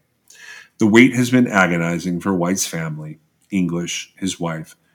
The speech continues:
Shannon Dimmitt, and two daughters, Andrea, now sixteen, and Marissa,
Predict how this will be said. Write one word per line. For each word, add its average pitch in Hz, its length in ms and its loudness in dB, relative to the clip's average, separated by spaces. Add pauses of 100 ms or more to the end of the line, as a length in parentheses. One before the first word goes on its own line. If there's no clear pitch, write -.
(120)
Shannon 87 400 0
Dimmitt, 82 380 0 (440)
and 92 140 -4
two 135 160 6
daughters, 85 680 -2 (140)
Andrea, 92 580 -2 (220)
now 98 160 -2
sixteen, 78 640 -6 (240)
and 92 160 -4
Marissa, 92 540 -2